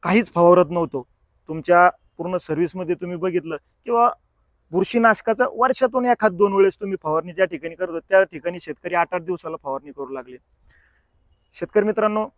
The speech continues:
आज आपण, अं, हा व्हिडिओ बनवण्याचं मुख्य कारण की अनेक शेतकऱ्यांचे जे रोज फोन येतात की "बाबा काय घ्यावं याच्यामध्ये?" शेतकरी मित्रांनो, जास्तीचा इतरत्र खर्च केल्यापेक्षा सरांनी सांगितल्याप्रमाणे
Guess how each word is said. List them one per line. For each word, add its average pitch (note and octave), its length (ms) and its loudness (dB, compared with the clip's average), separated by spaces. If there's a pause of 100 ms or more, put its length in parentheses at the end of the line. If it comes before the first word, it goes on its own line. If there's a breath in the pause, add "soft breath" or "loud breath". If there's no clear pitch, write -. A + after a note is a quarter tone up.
(1600)
आज E3 180 6
आपण, G3+ 460 6
अं, G3 280 8 (280)
हा F3+ 240 0
व्हिडिओ E3+ 280 0
बनवण्याचं F3+ 480 -2
मुख्य F3 320 -14
कारण D#3+ 240 -6 (380)
की F3 420 -2 (320)
अनेक G3 200 -2
शेतकऱ्यांचे F3 520 -6
जे E3+ 120 -4
रोज F3+ 160 -4 (100)
फोन D#3+ 160 -12
येतात D#3+ 240 -8 (380)
की E3 60 -10
"बाबा E3+ 380 4 (680)
काय G#3 240 4
घ्यावं D#3+ 260 -4
याच्यामध्ये?" D#3 500 -8 (640)
शेतकरी F#3 280 -2
मित्रांनो, G3 500 -2 (640)
जास्तीचा E3+ 460 0
इतरत्र F#3 520 0
खर्च D3 220 -14
केल्यापेक्षा F3 600 -2 (460)
सरांनी D#3+ 380 -4
सांगितल्याप्रमाणे E3 800 -6